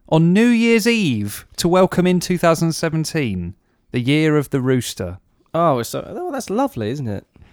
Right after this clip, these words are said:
Speaker 1: But he's made it out of shit.
Speaker 2: Not so lovely.
Speaker 1: No, it literally shit.
Speaker 2: <laughs> It's literally
Speaker 1: Yeah.
Speaker 2: shit.
Speaker 1: Um.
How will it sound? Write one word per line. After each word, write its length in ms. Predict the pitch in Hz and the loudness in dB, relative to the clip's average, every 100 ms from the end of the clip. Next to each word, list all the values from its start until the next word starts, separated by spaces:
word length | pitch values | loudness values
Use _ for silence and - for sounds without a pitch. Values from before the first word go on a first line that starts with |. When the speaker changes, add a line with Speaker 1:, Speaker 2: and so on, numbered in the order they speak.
| _ | _
Speaker 1:
But 80 | 127 | -4
he's 120 | 127 | 0
made 200 | 143 156 | 2 2
it 100 | 143 | 2
out 140 | 135 127 | 0 0
of 80 | - | -2
shit. 520 | - 127 90 - - | 0 0 -2 -6 -8
Speaker 2:
Not 260 | 151 147 - | -4 -2 -2
so 160 | - | -4
lovely. 380 | 104 98 98 95 | -6 -6 -8 -6
Speaker 1:
No, 420 | 120 110 95 90 - _ - | -2 -2 -2 -8 -12 _ -12
it 140 | - | -10
literally 480 | 127 147 - 120 107 | -4 -4 -4 -4 -4
shit. 560 | - 123 98 - - - | -4 -4 -4 -8 -14 -6
Speaker 2:
<laughs> 80 | 143 | -4
It's 180 | 180 - | -4 -6
literally 680 | 113 113 - - 101 101 104 - | -6 -6 -8 -12 -12 -10 -12 -10
Speaker 1:
Yeah. 360 | 123 120 107 104 _ | -4 -2 -4 -8 _
Speaker 2:
shit. 360 | - - 104 101 _ - | -20 -14 -12 -14 _ -10
Speaker 1:
Um. 680 | - 131 135 135 135 135 | -4 0 2 2 0 -2